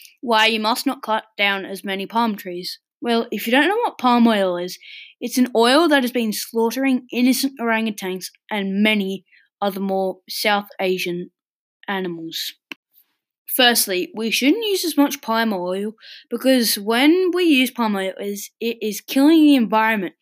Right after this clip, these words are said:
and millions and millions of orangutans. We shouldn't just cut down normal trees just so we can plant palm trees. It's not like we're gonna run out of palm oil anytime soon. If we ban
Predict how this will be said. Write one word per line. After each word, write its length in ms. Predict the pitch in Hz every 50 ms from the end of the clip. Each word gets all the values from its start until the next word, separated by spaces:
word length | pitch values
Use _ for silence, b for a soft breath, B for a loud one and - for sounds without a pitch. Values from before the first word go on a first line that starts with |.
| b b b b b b b -
and 260 | 220 208 202 208 220
millions 460 | 233 285 285 262 220 190 190 196 - -
and 280 | - 190 180 180 175 180
millions 440 | 208 233 247 233 208 175 175 170 - -
of 60 | 190
orangutans. 640 | 190 185 190 190 180 165 165 - 156 151 - - - _ B B B B B B B B B B
We 80 | 226 220
shouldn't 280 | - 269 285 339 370
just 220 | 427 440 427 - -
cut 260 | - 277 277 - -
down 220 | 240 233 233 226
normal 320 | 220 220 226 240 233 247 -
trees 380 | - - 175 175 185 185 - _
just 300 | - - 277 262 - -
so 140 | - 226 208
we 100 | 208 208
can 140 | 208 220 208
plant 280 | 208 208 202 202 - -
palm 300 | _ - 214 214 226 233
trees. 420 | 226 - 190 180 180 185 185 - - B B B B B B B B B
It's 100 | - 240
not 100 | 247 -
like 160 | - 330 370
we're 120 | 415 392 277
gonna 300 | 220 240 240 247 247 233
run 220 | 233 226 226 226
out 180 | 226 220 214 208
of 100 | 196 -
palm 300 | - 196 196 226 254 233
oil 300 | 196 190 190 185 185 185
anytime 460 | 185 190 185 180 - 190 185 185 180
soon. 500 | - - 190 180 202 240 277 285 277 b b b b b b b b b b b _ _ _ _ _ _ _
If 180 | - 247 226 294
we 160 | 359 359 349
ban 540 | 226 180 175 - 233 233 247 294 370 427